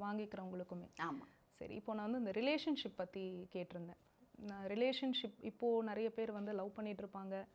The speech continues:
Speaker 1: இல்ல, அ, மேரேஜ் வந்து தடைப்பட்டுக்கிட்டே இருக்கும். சில பேர் வந்து லேட் மேரேஜ் வெயிட் பண்ணிட்டு இருப்பாங்க. So, இவங்களுடைய ரிலேஷன்ஷிப் எப்படி இருக்கும் அப்படின்னு பார்க்கலாமா?
Speaker 2: பார்க்கலாம்,
Speaker 1: ம்.
Speaker 2: பார்க்கலாம். So, இப்ப லார்ஜரா ஒரு ஆடியன்ஸ் பார்க்கறாங்கன்னா,
Speaker 1: ஆமா.
Speaker 2: அவங்களுக்கு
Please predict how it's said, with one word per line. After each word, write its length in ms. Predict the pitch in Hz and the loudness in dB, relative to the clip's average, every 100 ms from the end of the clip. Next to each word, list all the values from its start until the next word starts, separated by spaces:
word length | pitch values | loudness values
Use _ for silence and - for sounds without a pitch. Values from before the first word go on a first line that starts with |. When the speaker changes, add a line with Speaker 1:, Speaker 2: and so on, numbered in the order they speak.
| - - - _ 190 | -20 -20 -20 _ -2
Speaker 1:
இல்ல, 360 | 196 190 190 - _ - | 0 0 -2 -8 _ -8
அ, 220 | 202 190 | -4 -4
மேரேஜ் 480 | 190 - 214 254 254 | -6 2 6 8 6
வந்து 180 | 226 233 | 6 4
தடைப்பட்டுக்கிட்டே 600 | 208 220 220 190 - 196 | 4 2 0 -4 -2 -2
இருக்கும். 320 | 185 170 175 - _ - | -2 -4 -6 -10 _ -8
சில 160 | 214 | -4
பேர் 140 | 208 220 | -2 -2
வந்து 160 | 214 | 0
லேட் 220 | 196 214 214 | 2 2 2
மேரேஜ் 280 | 190 185 180 - | 0 0 -2 -4
வெயிட் 240 | 208 208 | -2 -2
பண்ணிட்டு 300 | - 196 185 | -2 -6 -6
இருப்பாங்க. 280 | 190 185 180 | -6 -6 -6
So, 200 | 180 220 | -4 -4
இவங்களுடைய 340 | 220 240 226 196 | 0 2 2 2
ரிலேஷன்ஷிப் 520 | 220 254 262 240 208 | 2 4 2 -2 -2
எப்படி 240 | 185 196 | -4 -4
இருக்கும் 320 | 185 185 185 | -6 -6 -10
அப்படின்னு 180 | 180 185 | -8 -8
பார்க்கலாமா? 420 | 180 180 180 175 185 - - | -8 -8 -8 -8 -10 -16 0
Speaker 2:
பார்க்கலாம், 360 | 190 170 143 - | 4 4 0 -12
Speaker 1:
ம். 280 | - - | -18 -4
Speaker 2:
பார்க்கலாம். 340 | 226 320 320 - | 0 0 -2 -6
So, 200 | - 294 | 4 6
இப்ப 160 | 294 220 | 8 8
லார்ஜரா 520 | 190 196 220 220 233 | 10 10 8 6 6
ஒரு 180 | 262 190 | 8 8
ஆடியன்ஸ் 420 | 160 185 214 208 - | 6 6 4 2 2
பார்க்கறாங்கன்னா, 540 | 156 156 147 147 170 196 | 0 0 -4 -2 -2 0
Speaker 1:
ஆமா. 120 | 180 180 - | -4 -8 -2
Speaker 2:
அவங்களுக்கு 760 | - 254 339 330 285 254 508 587 | 8 10 10 8 6 4 4 2